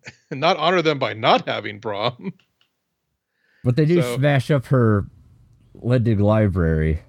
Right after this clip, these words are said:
Speaker 1: Yep. Where, how do they describe it? They're, they're, like, places where, uh,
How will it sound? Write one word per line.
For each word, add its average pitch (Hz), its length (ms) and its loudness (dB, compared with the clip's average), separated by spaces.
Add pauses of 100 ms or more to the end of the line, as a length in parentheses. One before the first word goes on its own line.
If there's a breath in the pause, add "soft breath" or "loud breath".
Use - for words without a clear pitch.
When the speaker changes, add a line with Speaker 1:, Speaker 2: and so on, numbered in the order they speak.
(600)
Speaker 1:
Yep. 127 300 0 (2500 soft breath)
Where, 165 160 6
how 160 120 2
do 190 60 -2
they 202 60 6
describe 180 360 0
it? 151 220 -6
They're, 170 160 0
they're, 165 140 2
like, 160 200 0
places 165 300 -2
where, 147 280 2
uh, 123 260 0